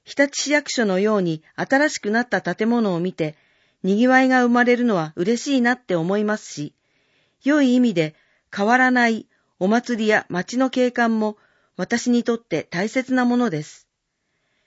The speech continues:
日立に帰ってきた時に変わらない街並みを見るとほっとしますし、日立が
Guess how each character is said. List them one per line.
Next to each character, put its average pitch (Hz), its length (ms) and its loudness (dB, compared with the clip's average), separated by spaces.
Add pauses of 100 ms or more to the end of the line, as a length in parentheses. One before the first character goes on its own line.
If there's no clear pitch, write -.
(320)
日 - 120 -20
立 302 260 0
に 214 120 0
帰 247 180 0
っ 254 40 -2
て 190 180 -4
き - 80 -12
た 214 140 -2
時 185 240 -6
に 156 220 -4 (420)
変 202 120 -2
わ 240 80 4
ら 262 120 4
な 262 140 2
い 254 60 0
街 247 260 -2
並 247 220 2
み 240 40 2
を 240 60 0
見 240 120 0
る 220 120 -4
と 151 220 -6
ほ - 120 -12
っ 170 40 -8
と - 160 -8
し 247 140 -6
ま 262 120 0
す - 120 -16
し、 143 280 -10 (600)
日 - 120 -20
立 262 240 0
が 170 180 0